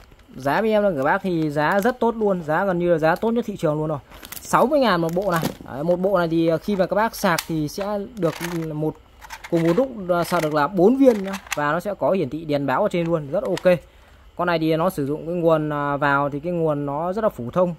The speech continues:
và dễ, à, dễ kiếm, dễ dùng. Đây, à, input của nó sẽ là D C năm vôn,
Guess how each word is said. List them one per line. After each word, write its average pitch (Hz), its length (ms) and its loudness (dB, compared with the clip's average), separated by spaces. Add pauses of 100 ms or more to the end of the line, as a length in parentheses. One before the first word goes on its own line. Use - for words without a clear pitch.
và 135 380 -6
dễ, 143 220 -4
à, 190 340 -4 (640)
dễ 190 160 0
kiếm, 170 280 0
dễ 214 100 -4
dùng. 156 240 -4
Đây, 170 160 0 (400)
à, - 80 -14
input 233 460 2
của - 100 0
nó 151 140 0
sẽ 214 120 -2
là 190 120 2
D 185 80 2 (220)
C 202 200 4
năm 202 220 2
vôn, 196 240 2